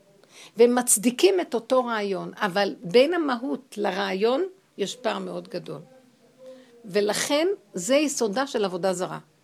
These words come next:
עבודה זרה שורשה במוח. זה בשכל. הדעת של הבן אדם מסלפת אותו. ואז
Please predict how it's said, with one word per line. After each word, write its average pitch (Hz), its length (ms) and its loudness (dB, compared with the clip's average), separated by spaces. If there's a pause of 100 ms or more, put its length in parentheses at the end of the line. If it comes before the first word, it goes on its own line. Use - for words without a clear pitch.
(380)
עבודה 214 400 0
זרה 285 320 0
שורשה 226 500 -2
במוח. 220 640 -4 (1700)
זה 226 540 4 (540)
בשכל. 214 760 2 (520)
הדעת 240 400 2
של 269 180 4
הבן 233 220 2
אדם 254 340 0
מסלפת 254 800 2
אותו. 185 320 -8 (1400)
ואז 247 840 0